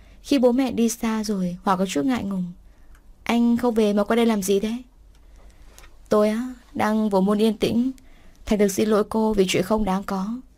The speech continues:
Tôi giải thích rõ ràng với em gái và Lý. Cô gái kia thực sự là bạn từ nhỏ của tôi. Tuy nhiên tôi không hề có bất cứ tình cảm gì cả. Tôi chỉ coi là bạn thân thôi. "Cô yêu anh thật đấy. Tôi nhìn ánh mắt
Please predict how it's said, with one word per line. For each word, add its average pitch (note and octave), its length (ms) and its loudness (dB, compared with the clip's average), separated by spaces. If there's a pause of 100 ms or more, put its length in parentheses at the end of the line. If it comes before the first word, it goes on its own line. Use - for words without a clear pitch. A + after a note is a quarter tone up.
(460)
Tôi G#3+ 140 4
giải G3 140 4
thích A#3+ 180 -4
rõ G#3 180 0
ràng G#3 220 -2
với G3 120 0
em G3+ 100 0
gái G3 200 -2
và A3 80 -2
Lý. G3 380 -2 (300)
Cô G#3 100 2
gái G3 180 2
kia A#3 140 2
thực A3 180 2
sự - 160 0
là F3+ 140 0
bạn F#3 220 0
từ G3 100 2
nhỏ F#3+ 180 0
của E3 80 4
tôi. G#3 340 -6 (480)
Tuy G#3+ 100 2
nhiên G#3+ 240 2
tôi A3+ 80 2
không A3+ 160 2
hề G3+ 100 4
có F3+ 100 0
bất - 200 0
cứ G3+ 180 0
tình G#3+ 160 0
cảm F3 240 -2
gì F3+ 140 -2
cả. F3+ 200 -6 (480)
Tôi G#3+ 100 2
chỉ G3 140 -2
coi G#3 140 0
là G3 100 2
bạn F3+ 240 0
thân G#3+ 180 -4
thôi. G#3+ 260 -6 (1800)
"Cô G#3 100 4
yêu A#3 200 6
anh A#3+ 140 2
thật A3+ 160 -2
đấy. A#3+ 320 -4 (160)
Tôi G#3 120 0
nhìn G#3+ 140 2
ánh G3 140 0
mắt C4+ 140 2